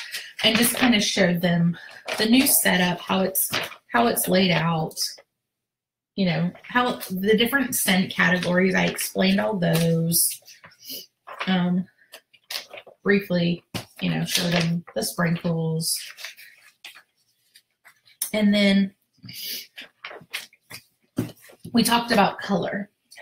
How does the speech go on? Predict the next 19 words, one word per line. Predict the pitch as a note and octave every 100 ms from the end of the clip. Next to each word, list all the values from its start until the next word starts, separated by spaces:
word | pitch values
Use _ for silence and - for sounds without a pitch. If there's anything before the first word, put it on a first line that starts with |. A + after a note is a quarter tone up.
| -
So | - -
I | G3
showed | G3 G3+ F#3+
them | F#3
how | F#3+ F3+ F3
the | F3+
catalog | - F#3 F3 F3 F3
is | F3
separated | F3 - E3+ E3
by | E3
color. | - - - - - _ - - - - - - -
Um, | D3+ C#3 F#3+ F#3 _ - -
you | F#3+
know, | E3+
something | E3+ G3+ G3 F#3+ F#3
new | F3+ E3+ E3
for | - E3+
this | E3 - -
catalog. | - - - -